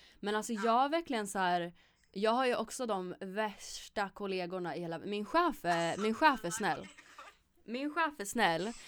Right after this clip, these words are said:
Speaker 1: men mina
Speaker 2: Ja.
Speaker 1: kollegor är
Speaker 2: Ja.
Speaker 1: den värsta samling människor jag någonsin har träffat på.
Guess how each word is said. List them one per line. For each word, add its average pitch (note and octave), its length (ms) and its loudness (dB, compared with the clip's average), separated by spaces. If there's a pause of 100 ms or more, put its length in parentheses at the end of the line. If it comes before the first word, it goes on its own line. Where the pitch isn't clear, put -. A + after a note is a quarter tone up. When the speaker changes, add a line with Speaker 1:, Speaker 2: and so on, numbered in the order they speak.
(100)
Speaker 1:
men A3+ 260 2
mina B3+ 280 0
Speaker 2:
Ja. D4+ 80 0
Speaker 1:
kollegor G#3+ 920 0 (320)
är F#3+ 420 6
Speaker 2:
Ja. - 280 -8 (200)
Speaker 1:
den A#3+ 540 -2
värsta D#4+ 580 4
samling G#3+ 680 0
människor G3+ 580 -4
jag F#3 160 -2
någonsin B3+ 680 0
har A3 60 0
träffat G3 380 -4
på. G3 260 0